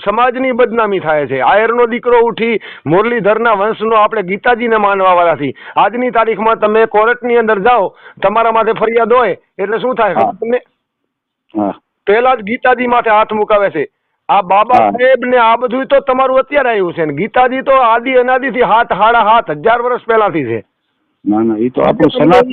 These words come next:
Speaker 1: એના
Speaker 2: ધર્મ છે, ઈ છે
Speaker 1: તમારે
Speaker 2: પણ
Speaker 1: પગ ધ્રુજ છે. તમે નીતિ ચૂકી ગયા છો અને તમારે ખોટી રીતે કેસમાં હશો ને તો તમારે ભલે અહીંયાથી નક્કી કર્યું હોય કે મારે આમ બોલવું છે,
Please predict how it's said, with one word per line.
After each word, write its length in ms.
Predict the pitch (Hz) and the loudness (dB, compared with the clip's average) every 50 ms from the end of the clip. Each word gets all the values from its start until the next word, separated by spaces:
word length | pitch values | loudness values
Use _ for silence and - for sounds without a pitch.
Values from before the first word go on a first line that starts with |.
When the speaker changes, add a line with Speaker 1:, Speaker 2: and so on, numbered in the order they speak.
| 240 226 | -2 -2
Speaker 1:
એના 240 | - 247 247 247 | 0 0 2 2
Speaker 2:
ધર્મ 440 | 202 202 170 - 196 214 214 220 220 | 2 2 2 4 4 4 4 4 4
છે, 140 | 190 143 - | 2 2 2
ઈ 40 | 208 | 4
છે 80 | 220 | 4
Speaker 1:
તમારે 220 | 226 247 240 - - | 4 2 2 2 2
Speaker 2:
પણ 260 | 202 185 - 220 240 | 2 0 0 0 0
Speaker 1:
પગ 100 | 240 254 | 0 0
ધ્રુજ 320 | 208 180 220 240 233 180 | -2 0 0 -2 -2 -2
છે. 180 | 147 208 208 190 | 0 0 0 0
તમે 220 | - 202 208 220 | 0 0 -2 0
નીતિ 440 | 202 175 180 196 220 - - 247 247 | 0 0 0 -2 -2 -2 -4 -4 -4
ચૂકી 360 | 240 - 240 226 - 233 254 | -4 -4 -6 -6 -4 -4 -4
ગયા 360 | 233 202 233 233 226 226 220 208 | -2 0 2 2 4 2 2 0
છો 140 | - 208 | 0 0
અને 260 | 220 226 240 226 220 202 | 0 2 2 0 0 -2
તમારે 320 | 202 214 214 214 208 202 | -2 0 0 0 -2 -2
ખોટી 360 | - - 196 214 - 247 240 | -2 -2 -2 -2 -2 -2 -4
રીતે 220 | 226 233 - 233 220 | -4 -2 -2 -2 -2
કેસમાં 540 | 220 208 214 220 214 - 214 226 226 214 | 0 2 0 0 0 0 -2 0 0 2
હશો 180 | 220 214 254 262 | 2 2 0 0
ને 120 | 254 247 | 2 2
તો 100 | 220 208 | 0 0
તમારે 320 | 202 - 214 220 220 196 175 | -2 -2 0 0 0 0 -2
ભલે 280 | 131 123 143 185 214 | -2 -2 0 2 2
અહીંયાથી 300 | 220 220 233 240 190 240 | 2 2 2 2 2 2
નક્કી 260 | 240 247 240 247 254 233 | 0 0 0 -2 -2 -2
કર્યું 220 | - 254 262 262 | 0 0 0 0
હોય 80 | 247 220 | 0 0
કે 60 | 214 | 0
મારે 200 | 220 220 220 214 | 0 0 0 0
આમ 200 | 214 220 220 214 | 0 -2 -2 -2
બોલવું 400 | 214 240 247 262 240 220 185 156 | 0 0 0 0 0 -4 -4 -4
છે, 200 | 170 180 151 | -4 -4 -6